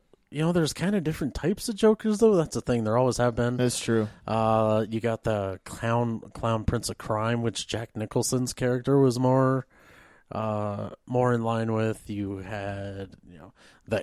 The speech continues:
Speaker 1: ace of knaves, you know, the, the kinda trickster like Heath Ledger's was. Uh, whatever the hell Jared Leto was trying to do.
Speaker 2: Mob boss, I
Speaker 1: <laughs>
Speaker 2: guess.
Speaker 1: Don't know.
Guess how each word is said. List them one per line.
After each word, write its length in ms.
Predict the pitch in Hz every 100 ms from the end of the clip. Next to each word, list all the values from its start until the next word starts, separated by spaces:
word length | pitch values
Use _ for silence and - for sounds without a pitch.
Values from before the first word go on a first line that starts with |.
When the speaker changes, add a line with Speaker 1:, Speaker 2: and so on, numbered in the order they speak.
| 120
Speaker 1:
ace 280 | 135 123 123
of 160 | 110
knaves, 560 | 104 117 127 127 135 123
you 60 | 120
know, 80 | 117
the, 220 | 110 110
the 200 | 104 107
kinda 280 | - 120 107
trickster 600 | - - 123 120 - 123
like 160 | 113 107
Heath 200 | 123 113
Ledger's 340 | 107 113 120
was. 320 | 113 117 117 110 - - - - -
Uh, 280 | - 92 98 -
whatever 540 | 208 107 117 131 131
the 100 | 123
hell 260 | 101 120 127
Jared 460 | 120 110 135 113
Leto 320 | 104 120 131 139
was 240 | 139 123
trying 400 | - 139 139 135
to 80 | 127
do. 600 | 117 131 135 131 131 131
Speaker 2:
Mob 340 | 131 123 139
boss, 460 | 135 131 143 156 -
I 100 | 143
Speaker 1:
<laughs> 0 |
Speaker 2:
guess. 260 | 143 143 139
Speaker 1:
Don't 380 | 151 127 -
know. 80 | 139